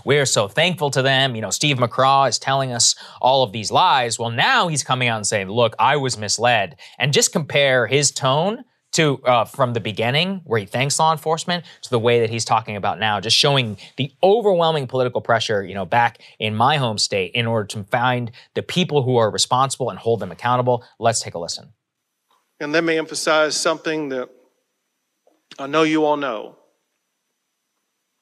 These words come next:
Speaker 2: But the reality is, as horrible as what happened, it could have been worse.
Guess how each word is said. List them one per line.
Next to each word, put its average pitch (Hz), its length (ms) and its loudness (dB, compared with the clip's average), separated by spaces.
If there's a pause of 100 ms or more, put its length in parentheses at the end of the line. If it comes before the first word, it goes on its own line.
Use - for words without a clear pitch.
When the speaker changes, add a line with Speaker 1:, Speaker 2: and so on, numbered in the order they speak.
(960)
Speaker 2:
But 156 80 -8
the 131 80 -8
reality 170 640 0
is, 170 380 -2
as 147 340 -4
horrible 180 580 -2
as 156 440 -2 (1400)
what 143 160 -4
happened, 123 540 -10 (1600)
it 123 120 -20
could 180 140 -2
have 170 80 -2
been 143 180 -6
worse. - 600 -10